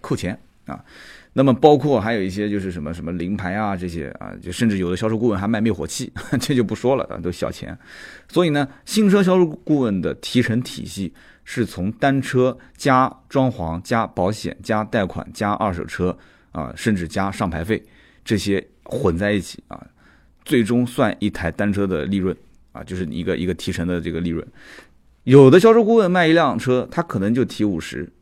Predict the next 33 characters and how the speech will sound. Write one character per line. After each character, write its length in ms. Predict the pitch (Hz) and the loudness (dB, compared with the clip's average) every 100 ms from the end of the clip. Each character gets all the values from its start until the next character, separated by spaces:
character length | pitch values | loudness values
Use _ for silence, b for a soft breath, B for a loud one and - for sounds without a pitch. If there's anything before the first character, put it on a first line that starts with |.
| _ | _
啊， 180 | 76 - | -14 -14
甚 240 | - 220 170 | 0 4 4
至 160 | 110 | 2
于 100 | 90 | -2
还 160 | 95 95 - | -2 -4 -4
扣 180 | - 294 | -2 0
钱。 220 | - 57 - | -2 -12 -12
我 80 | |
曾 140 | 101 101 | -6 -2
经 100 | 117 | 0
跟 80 | 117 | 0
大 60 | |
家 100 | 113 | 0
说 220 | 117 117 | 0 0
过， 180 | 110 98 B - | 2 0 B 2
奔 140 | 240 | 4
驰 100 | 247 | 4
C 180 | 247 254 | 2 -2
当 280 | 254 240 226 | 0 0 2
开 120 | 240 | 2
始 140 | 175 | 0
上 180 | 131 196 | 0 0
市 140 | 180 | 2
的 80 | 180 | 0
时 160 | 113 107 | 0 0
候 140 | 117 | 0
就 160 | 110 233 | 0 -2
是 120 | 220 | 0
属 120 | 143 | -2
于 80 | 147 | -4
躺 260 | - 92 80 | -4 -8 -4
着 100 | 92 | -4
卖， 200 | 107 | -4